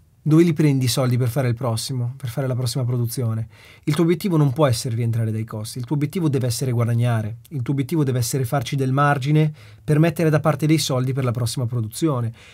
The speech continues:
e anche per dei buchi eventuali. Mi spiace, ma se vuoi passare dal fare la musica per hobby unicamente al cominciare a lavorarci, almeno come attività side, devi metterti nell'ottica di avere un-, un'attività economica,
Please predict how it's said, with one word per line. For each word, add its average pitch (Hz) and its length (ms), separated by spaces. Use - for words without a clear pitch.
e 226 180
anche 151 360
per 143 240
dei 131 160
buchi 147 320
eventuali. 113 600
Mi 156 100
spiace, 190 400
ma 175 100
se 151 200
vuoi 147 720
passare 151 580
dal 135 300
fare 156 280
la 143 80
musica 135 400
per 135 220
hobby 135 320
unicamente 127 760
al 131 400
cominciare 147 460
a - 20
lavorarci, 135 720
almeno 139 280
come 135 160
attività 135 400
side, 131 460
devi 143 200
metterti 151 560
nell'ottica 165 640
di 156 80
avere 135 180
un-, 156 200
un'attività 135 580
economica, 131 580